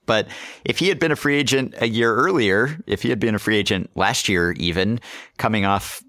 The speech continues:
what was not his best year, but a, a good year in a weak market for catchers when someone like Matt Wieters was, like, a headliner, I mean, he would have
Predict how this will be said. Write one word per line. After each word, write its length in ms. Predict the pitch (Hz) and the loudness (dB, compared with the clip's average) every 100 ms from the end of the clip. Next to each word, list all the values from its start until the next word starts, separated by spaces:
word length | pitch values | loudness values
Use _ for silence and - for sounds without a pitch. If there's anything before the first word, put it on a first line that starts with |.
| - | -18
what 320 | - 101 - | -4 -2 0
was 320 | 95 85 - | -2 -2 -2
not 180 | - 127 | 0 0
his 220 | 110 87 | 0 -2
best 360 | - 190 196 - | 0 0 0 0
year, 200 | 117 117 | 2 2
but 180 | 117 | 2
a, 220 | 104 98 107 | 2 2 -2
a 60 | |
good 280 | - 156 185 | -2 -2 0
year 240 | 120 113 | 2 2
in 200 | 107 104 | 2 0
a 80 | 101 | 0
weak 420 | 92 120 113 - | 0 -2 -4 -6
market 400 | 104 113 113 104 | 0 0 0 -2
for 140 | - 95 | -2 -2
catchers 600 | - 135 - 101 95 - | 0 0 2 2 0 0
when 300 | 92 90 80 - - - | 0 0 -2 -8 -14 -10
someone 260 | - 104 90 | -4 0 0
like 240 | 82 80 - 180 - | 0 -2 -8 -14 -4
Matt 260 | 85 85 | 0 0
Wieters 540 | 78 98 135 107 95 87 | 0 0 2 2 2 0
was, 260 | 101 85 | 0 2
like, 340 | 101 95 - 110 | 0 0 -2 -2
a 80 | 87 | 0
headliner, 680 | 87 113 90 92 95 92 95 - - - - - | 0 0 2 2 2 2 0 -4 -16 -18 -20 -6
I 60 | 87 | -2
mean, 160 | 78 | -2
he 320 | 78 101 85 - | 0 -2 -4 -4
would 120 | 82 | -2
have 300 | 76 69 - | 0 -2 -10